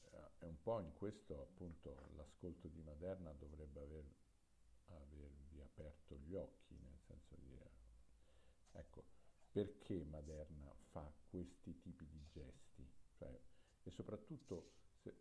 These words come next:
se voi ci fate caso, adesso, anche senza fare un'analisi rigorosa, eccetera, eccetera, ma questi gesti sono tutti profondamente serializzati, cioè i gesti non si ripetono mai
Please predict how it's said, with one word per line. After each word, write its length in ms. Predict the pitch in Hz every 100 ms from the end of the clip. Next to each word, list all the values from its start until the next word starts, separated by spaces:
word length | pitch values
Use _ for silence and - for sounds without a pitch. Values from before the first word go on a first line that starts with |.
| -
se 80 | 87
voi 160 | 101 98
ci 120 | 101
fate 320 | - 92 104
caso, 300 | - 123 90
adesso, 380 | 101 98 - - - - - - -
anche 280 | 101 - 90
senza 320 | 92 - -
fare 220 | 90 87
un'analisi 800 | 85 80 80 85 87 80 78 73
rigorosa, 640 | 78 82 82 80 80 73 71
eccetera, 420 | - - - 73
eccetera, 320 | - 67 - - - - -
ma 80 | -
questi 400 | - 147 143 110
gesti 420 | 92 82 71 - 87
sono 340 | 85 82 78
tutti 300 | - - -
profondamente 840 | - - - 85 82 95 110 - 76
serializzati, 1000 | - 78 73 73 73 - 67 - - - - - - -
cioè 140 | - 78 - - - -
i 100 | 95
gesti 300 | 92 - -
non 180 | - 80
si 180 | - 87
ripetono 520 | 85 82 - - 78
mai 460 | 80 98 87 76